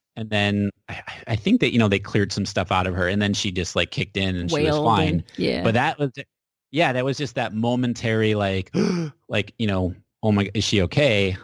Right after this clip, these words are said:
Speaker 1: Um, so another one of those things, again, that you don't, I don't really know anything about, but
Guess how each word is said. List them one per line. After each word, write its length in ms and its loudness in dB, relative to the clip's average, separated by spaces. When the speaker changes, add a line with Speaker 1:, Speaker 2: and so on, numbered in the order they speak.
Speaker 1:
Um, 580 0
so 160 0
another 260 2
one 120 4
of 40 4
those 120 -2
things, 200 -8
again, 300 0
that 160 -4
you 120 -4
don't, 240 -2
I 100 -4
don't 180 -4
really 340 -2
know 400 2
anything 320 2
about, 480 0
but 420 0